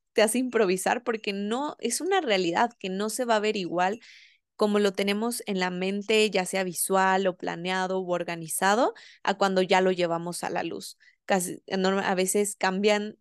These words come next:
ciertas cosas o, "Ah, yo pensé que se podía hacer esto y no se puede", o, "Ah, yo pensé que tal cosa y entonces tengo que dar un giro al volante porque resulta que no es para acá, es para allá". Ujú.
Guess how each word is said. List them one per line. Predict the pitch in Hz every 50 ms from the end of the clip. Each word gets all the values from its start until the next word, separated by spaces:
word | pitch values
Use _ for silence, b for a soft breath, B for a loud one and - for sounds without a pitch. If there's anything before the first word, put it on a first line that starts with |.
| _ _ -
ciertas | - - - - 196 185 196 190 - - 220 214 202 -
cosas | _ 196 202 202 208 220 220 -
o, | 208 196 196 - _
"Ah, | - 220 220
yo | 220 233 233
pensé | 233 233 226 214 247
que | 233 247 226
se | 233 202
podía | - 185 180 185 190
hacer | 190 185 - 208 208
esto | 214 214 214 - 233
y | 220
no | 202 190 190
se | - -
puede", | 185 - 180 180 175 160 165 165 - -
o, | 185 180 180 175 180 B B B B B B B -
"Ah, | - 220 220 233 240 247 247 247 - -
yo | 202 202 214 208
pensé | - 226 226 220 - - 233 226 233 233 226
que | - 214
tal | _ - 208 208 208 196
cosa | _ 240 247 254 254 - - - 269 269 277 277 -
y | - 196
entonces | 185 185 180 190 196 202 202 196 - 226 233 226 226
tengo | 220 214 214 214 196
que | - 190
dar | 185 196 202
un | 214 220 220
giro | 214 - - 240 240 240
al | 240 233
volante | 208 208 202 208 214 226 233 - 269 269
porque | _ - 214 208 214 220 214 - 233 247
resulta | 240 214 190 - 190 190 185 208 208
que | 196 180
no | 175 180
es | 175 -
para | _ 208 208 196 185
acá, | 180 175 _ _ 196 208 226 240 240
es | 226 -
para | _ - 190 175 160
allá". | - - 135 - - 190
Ujú. | 202 185 160 160 196 214 254